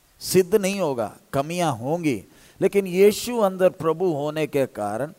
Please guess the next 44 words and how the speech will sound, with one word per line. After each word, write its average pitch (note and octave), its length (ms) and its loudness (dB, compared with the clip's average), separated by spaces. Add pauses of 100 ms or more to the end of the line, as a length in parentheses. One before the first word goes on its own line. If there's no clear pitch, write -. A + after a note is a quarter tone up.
(340)
पवित्र G3 460 2
आत्मा G3+ 340 2
इसके D#3+ 300 -2
अंदर D3 220 -2
होने C3 400 -6
के C#3 180 -2
कारण B2 360 -2 (100)
हम G#3+ 220 4
प्रार्थना F#3 640 2
कर - 320 2
सकते - 380 -4
हैं C3 100 -2
इस B2 180 -4
व्यक्ति B2+ 320 -6
को C#3+ 140 -2
क्या D3 180 0
होने D3+ 260 -2
के C#3 100 0
लिए? A#2 240 2 (460)
सुधरने B2+ 600 -2
के A2+ 200 -6
लिए। G#2 240 -6
लेकिन F3+ 320 0 (100)
अगर F3+ 300 2
उस D#3+ 200 0
व्यक्ति E3+ 300 -2
के E3 100 -6
अंदर D3+ 200 -2
नया C#3+ 360 -4
मनुष्य C#3+ 400 -6
है A2+ 300 -4
नहीं, A2+ 440 -10 (340)
उसके G#3+ 300 0
अंदर G3 200 2
पवित्र G3+ 500 2
आत्मा F#3 360 2
नहीं C3+ 220 -6
है, A#2+ 220 -10
आप F#3 240 2
किस A3 320 -2
आधार C3 380 0
पर E3+ 140 -6
प्रार्थना D3+ 640 -2
करेंगे? F2 360 -18